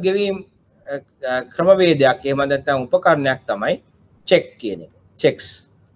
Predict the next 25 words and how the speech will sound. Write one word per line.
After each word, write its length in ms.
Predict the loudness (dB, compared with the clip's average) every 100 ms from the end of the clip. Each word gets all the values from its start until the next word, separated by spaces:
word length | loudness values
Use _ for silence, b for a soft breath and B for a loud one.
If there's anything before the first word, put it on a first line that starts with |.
| _ _ _ _ _ _ _
ඉලෙක්ට්‍රොනික, 680 | 4 4 4 2 4 4 0
එහෙම 140 | -2
නැත්නම් 220 | 0 0
විද්‍යුත් 360 | -2 -4 -6 -6
ගෙවීම් 340 | 4 4 4 -2 -8 _
යටතේ 340 | -2 -2 -2
ගත්තම 420 | -2 -2 -2 -2 -2 -4 _ _ _ _
ඔන්න 140 | -6 0
අපිට 440 | 0 0 -4 -6
එනවා 260 | -4 0 0
අපි 120 | 0
කතා 340 | -2 0 0
කරපු 220 | -2 -6 -4
යම් 200 | -2 -4
යම් 140 | -6
දේවල්, 320 | -4 2 2 2
ආර් 220 | 2 0
ටී 240 | 0 -10 -8
ජී 220 | -4 2
එස්, 140 | 2 2
ස්ලිප්ස්, 340 | -6 -6 -6 -12 -20 _ _ -8
සෙෆ්ට්, 400 | 0 0 0 _ _ _ _ -2
පේමන්ට් 380 | 0 0 -4
කාඩ්ස්, 460 | -2 0 2 2 -2 -16 _ _ _
අ, 60 | _